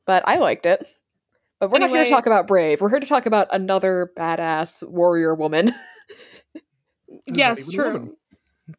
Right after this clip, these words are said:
Speaker 3: Because gems have
Speaker 1: Well
Speaker 3: gemmed her.
Speaker 2: Gemmed her!
Speaker 3: So, uh, there's this wonderfully animated sequence of Pearl versus Hollow Pearl, where
Speaker 2: Yeah.
Speaker 3: Pearl, Pearl's showing off a
Speaker 1: Amazing
Speaker 3: little bit.
Speaker 1: music. Love it so much.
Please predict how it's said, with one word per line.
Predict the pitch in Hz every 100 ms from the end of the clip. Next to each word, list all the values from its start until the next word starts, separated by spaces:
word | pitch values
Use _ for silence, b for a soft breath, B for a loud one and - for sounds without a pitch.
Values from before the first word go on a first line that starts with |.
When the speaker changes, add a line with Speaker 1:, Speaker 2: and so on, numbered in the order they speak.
| -
Speaker 3:
Because | 131 143 127
gems | 117 160 190 226 208
have | 180 190 190 131
Speaker 1:
Well | 190 165
Speaker 3:
gemmed | 123 117
her. | 113 117 - _ _ _
Speaker 2:
Gemmed | 262 294 339 330
her! | 339 320 247 240 240 _ _ -
Speaker 3:
So, | - 240 240 233 233 _ _ _ _ _ -
uh, | 202 202
there's | 208 247
this | 254 214
wonderfully | 196 339 381 370 285 240 _
animated | 185 202 202 175 160 156 151 _ _ _ _ _ -
sequence | - 220 170 143 143 143 - -
of | 156 151 -
Pearl | - 220 220
versus | 202 185 180
Hollow | - 165 143
Pearl, | 131 123 120 151 214 _ _ _ _ _ _
where | _ 311 311 294
Speaker 2:
Yeah. | 427 554
Speaker 3:
Pearl, | 480 247 214 240 254 _ _
Pearl's | - 427 427
showing | - 247 202
off |
a | 202
Speaker 1:
Amazing | 240 254
Speaker 3:
little | 202 190
bit. | 190
Speaker 1:
music. | 196 220 -
Love | 180 202
it | 233
so | 262 262
much. | 156 180 -